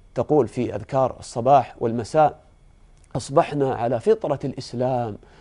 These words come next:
وكلمة الإخلاص ودين نبينا محمد وملة أبينا إبراهيم حنيفاً مسلماً وما كان من المشركين". هذا التوحيد في حد ذاته نعمة عظيمة.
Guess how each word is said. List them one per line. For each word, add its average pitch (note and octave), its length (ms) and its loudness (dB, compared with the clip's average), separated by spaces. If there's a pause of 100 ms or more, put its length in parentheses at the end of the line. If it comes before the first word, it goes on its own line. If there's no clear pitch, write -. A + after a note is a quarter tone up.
(120)
وكلمة G#3+ 520 4
الإخلاص C#3 680 -2 (300)
ودين C#3 520 2
نبينا C#3 400 0
محمد D#3+ 600 -2 (360)
وملة G3 460 2
أبينا C#3+ 520 0
إبراهيم C3+ 580 0 (260)
حنيفاً B2 540 -2
مسلماً B2+ 600 -4
وما C3+ 260 0
كان A#2+ 340 -6
من A2+ 120 -2
المشركين". G2+ 560 -10 (440)
هذا A3+ 200 4
التوحيد G#3+ 640 4 (460)
في F#3 140 0
حد F3+ 220 2
ذاته F3+ 320 4
نعمة D3+ 260 0
عظيمة. A#2 440 -4